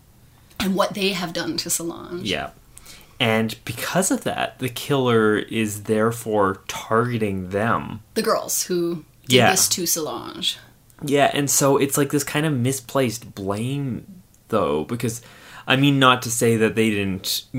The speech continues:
Speaker 2: goad her into it and they're
Speaker 1: Right.
Speaker 2: not culpable for that,
Speaker 1: And
Speaker 2: but
Speaker 1: they're physically holding her down while this procedure is
Speaker 2: but,
Speaker 1: being
Speaker 2: but
Speaker 1: done.
Speaker 2: it's almost like the crime was the abortion itself
Speaker 1: Yeah.
Speaker 2: and nothing else,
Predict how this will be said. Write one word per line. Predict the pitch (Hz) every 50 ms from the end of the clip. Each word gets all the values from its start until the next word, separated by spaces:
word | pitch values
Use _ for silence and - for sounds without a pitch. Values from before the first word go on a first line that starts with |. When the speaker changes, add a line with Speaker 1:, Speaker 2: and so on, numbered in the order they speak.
| 120
Speaker 2:
goad | 117 123 113 110 110 110
her | 104 107 101 101
into | 98 101 101 98 104 101 92
it | 90 90 90 87 -
and | 101 101 95 95
they're | 98 95 98
Speaker 1:
Right. | 98
Speaker 2:
not | 104 101 98 95
culpable | - - - 104 101 110 98 98 95
for | - - - 113 123
that, | 117 117 98 -
Speaker 1:
And | 240 240
Speaker 2:
but | 240
Speaker 1:
they're | 233 226 -
physically | - - 277 226 247 233 - - 220
holding | 185 - - 226 220 208 220 202 185
her | 208 196
down | 190 196 190 185 185 185
while | 185 175 160
this | 151 143 -
procedure | - 185 - - 190 180 180 175 170
is | 170 -
Speaker 2:
but, | 143 143 147
Speaker 1:
being | 147 170 170
Speaker 2:
but | 170 151 143
Speaker 1:
done. | 147 143 - -
Speaker 2:
it's | 160 151 135 - - - -
almost | 135 139 143 143 147 151 143 147 - -
like | 135 127 123 123 117 113 - - - - _ _ _ _ _ _ _ _ _ _ _ _ _ _ _ _ _ _ _ _ _ -
the | - 156 139 127 131 139 135 135
crime | - - - - - - 127 113 107 113 120 123 127 123 117 - - -
was | - 110 117 117 110 110 107 104 - - -
the | 127 117 117 110
abortion | 110 101 98 107 101 104 101 - - 113 101 95
itself | 82 67 101 - - - - - - 98 92 92 87 - - -
Speaker 1:
Yeah. | 196 202 - - - 185 -
Speaker 2:
and | - 104 101 101 104
nothing | 104 98 92 - - 113 107 -
else, | - 101 92 90 82 - - -